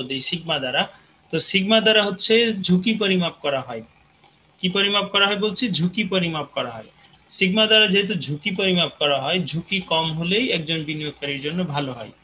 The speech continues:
তো সেক্ষেত্রে আমাদের এখানে দেখতে পাচ্ছি আমরা ক প্রকল্পের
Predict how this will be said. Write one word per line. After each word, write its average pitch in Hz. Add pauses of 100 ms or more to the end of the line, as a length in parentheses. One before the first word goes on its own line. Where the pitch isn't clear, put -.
(580)
তো 147 (320)
সেক্ষেত্রে 196
আমাদের 185 (440)
এখানে 190
দেখতে 180
পাচ্ছি 180
আমরা 180 (560)
ক 185 (100)
প্রকল্পের 202